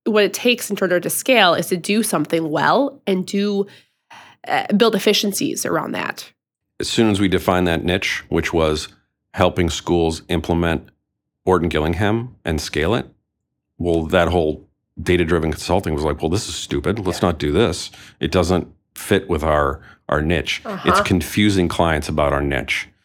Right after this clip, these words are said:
Speaker 2: So we're great at that. And since then, as I said, we've started to build more tools to help schools implement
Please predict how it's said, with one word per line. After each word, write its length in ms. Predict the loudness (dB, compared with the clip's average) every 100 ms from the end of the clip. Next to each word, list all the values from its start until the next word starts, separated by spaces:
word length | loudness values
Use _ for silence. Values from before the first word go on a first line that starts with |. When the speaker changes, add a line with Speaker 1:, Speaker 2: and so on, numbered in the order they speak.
| -20 -20 -18 -14
Speaker 2:
So 420 | 0 2 4 2 -4 -20 _ 0
we're 240 | 4 4
great 720 | 2 2 6 6 6 0 -14 _ -8
at 160 | 0
that. 340 | 4 4 2 -2 _ _ 2
And 360 | 4 4 0
since 420 | -4 2 2 2 -2
then, 420 | -2 0 -2 -2
as 160 | -2 0
I 60 |
said, 280 | -2 2 2
we've 180 | 2 -2
started 340 | -2 0 0 -2
to 40 |
build 420 | -6 -2 0 0
more 300 | 0 0 0
tools 560 | -2 0 2 2 -2 -4
to 120 | -4
help 400 | 0 0 -2 -6 _ _
schools 580 | -12 -2 2 2 0 -2
implement 560 | -4 -4 -2 -2 -4 -6